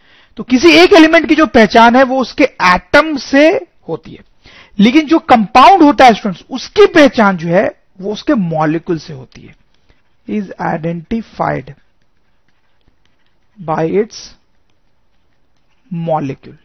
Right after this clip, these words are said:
ठीक है, क्योंकि उसमें जो एटम्स हैं, वो तो दूसरे एलिमेंट्स में हैं, भी हैं, इनफैक्ट, दूसरे कंपाउंड्स में भी हो सकते हैं। जैसे आपने देखा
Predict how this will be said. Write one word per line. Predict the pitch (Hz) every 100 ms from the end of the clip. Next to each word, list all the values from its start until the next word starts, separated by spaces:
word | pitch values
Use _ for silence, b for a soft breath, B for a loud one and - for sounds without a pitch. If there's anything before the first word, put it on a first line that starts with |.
| -
ठीक | 214 254
है, | _ _ _ _ _ _ _ _ _ _ _ _
क्योंकि | 214 302
उसमें | 302 - 359 381
जो | 381 269
एटम्स | 226 349 349 233
हैं, | 185 170 190 269 _ _ _ _ _ _ _ -
वो | 240
तो | 349 339
दूसरे | 254 262 349
एलिमेंट्स | 320 370 403 381
में | 349
हैं, | 247 143 - 185
भी | 226
हैं, | 196 123 _ _ _ _ _ -
इनफैक्ट, | 202 311
दूसरे | 240 247 359
कंपाउंड्स | 339 320 311 370 403
में | 392
भी | 370
हो | 339
सकते | - -
हैं। | 143 196
जैसे | 180 214
आपने | 214
देखा | 214 185 202